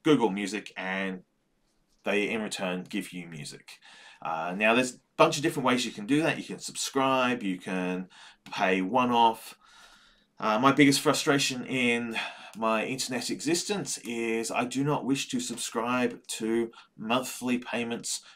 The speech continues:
for a radio station. I like to curate my listening, so I like to buy my album and download it. Apple doesn't like that because Apple wants an ongoing cash flow.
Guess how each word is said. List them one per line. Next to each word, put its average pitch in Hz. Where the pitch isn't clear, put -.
for 107
a 101
radio 127
station. 143
I -
like 107
to -
curate 113
my 98
listening, 156
so 123
I 117
like 117
to 101
buy 120
my 95
album 170
and -
download 147
it. -
Apple 151
doesn't 160
like 101
that 104
because 110
Apple 113
wants 95
an 104
ongoing 95
cash -
flow. -